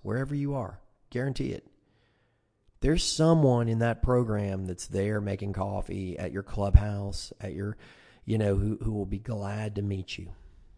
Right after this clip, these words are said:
You know, minister to them, go to them, help them, listen to them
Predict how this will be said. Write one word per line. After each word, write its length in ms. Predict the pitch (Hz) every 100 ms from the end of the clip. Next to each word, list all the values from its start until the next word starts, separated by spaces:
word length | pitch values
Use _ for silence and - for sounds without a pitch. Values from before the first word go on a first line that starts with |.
| - - _ _ _ _ _ _ _ _ _ _ _ _ _ _ -
You 160 | 90 95
know, 260 | 92 95 - - - _ _ _ _ _ _ _ _ _ _ _ -
minister 480 | 87 123 123 - 110
to 140 | 95
them, 360 | 87 85 78 87 - -
go 180 | - 107
to 160 | 117 110
them, 320 | 101 92 92
help 300 | 90 127 -
them, 240 | 104 92
listen 340 | 98 117 - 107
to 140 | 98
them 380 | 90 87 80